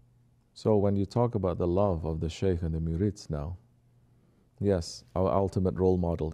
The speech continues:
it is the Holy Prophet alayhi salatu wasalam. But it is through forty Grand Shaykhs. And especially, you don't have the right now,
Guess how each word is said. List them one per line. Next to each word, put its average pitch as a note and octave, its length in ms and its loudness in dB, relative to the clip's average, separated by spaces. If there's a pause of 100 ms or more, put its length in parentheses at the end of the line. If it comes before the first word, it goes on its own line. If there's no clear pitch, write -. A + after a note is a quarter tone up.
it D#2+ 100 -6
is D2 160 -6
the D#2 80 -8
Holy D#2 200 -4
Prophet - 340 -10
alayhi C#2+ 120 -6
salatu - 260 -14
wasalam. G#2+ 380 -4 (920)
But F2+ 160 2
it E2+ 100 -4
is F2 160 -2
through F#2+ 360 0 (440)
forty G#2 280 0
Grand F2+ 340 -2
Shaykhs. - 380 -12 (500)
And F#2 160 0
especially, A2+ 880 0 (1300)
you A#2+ 180 6
don't B2 140 4
have A#2+ 160 4
the G2+ 100 4
right G#2+ 320 2
now, D2 320 -6